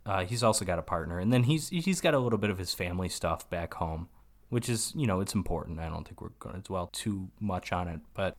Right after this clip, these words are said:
and then we've also got, like, the, the big-time gang guys. And so we've got Aoki, who's the Yakuza boss,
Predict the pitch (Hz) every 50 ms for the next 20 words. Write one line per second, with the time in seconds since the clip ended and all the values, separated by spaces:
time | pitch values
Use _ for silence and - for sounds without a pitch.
0 | - 131 127 127 123 123 127 123 123 139 143 147 - 143 135 131 113 110 104 -
1 | 104 98 95 95 - 101 101 104 101 95 92 87 - - - - - - - -
2 | - - - - 117 110 104 107 113 110 107 104 - - 113 101 95 95 92 90
3 | 90 90 92 90 87 85 85 85 85 - - 85 - - 90 87 82 80 - -
4 | 92 98 101 - - 107 98 101 95 - - 95 90 90 87 - - - - -
5 | - _ - - - - 101 98 98 101 117 131 127 - 117 110 113 123 123 120
6 | 110 98 - - 104 98 95 95 95 92 87 - - - 113 104 95 98 90 -
7 | 95 90 85 85 85 208 - - - - -